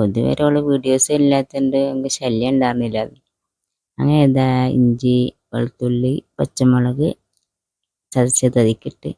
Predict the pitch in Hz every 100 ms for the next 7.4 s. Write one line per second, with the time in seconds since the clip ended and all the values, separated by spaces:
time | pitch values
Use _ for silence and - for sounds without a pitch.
0 | _ _ _ _ _ _ _ _ - 147
1 | 156 156 151 156 151 143 139 139 139 135
2 | - 135 135 127 127 120 110 113 123 123
3 | 123 110 _ - 131 113 131 151 151 147
4 | 151 151 - 139 165 - _ _ _ _
5 | 156 156 170 208 190 180 175 165 - 160
6 | 165 175 233 160 147 139 135 131 123 120
7 | 123 123 123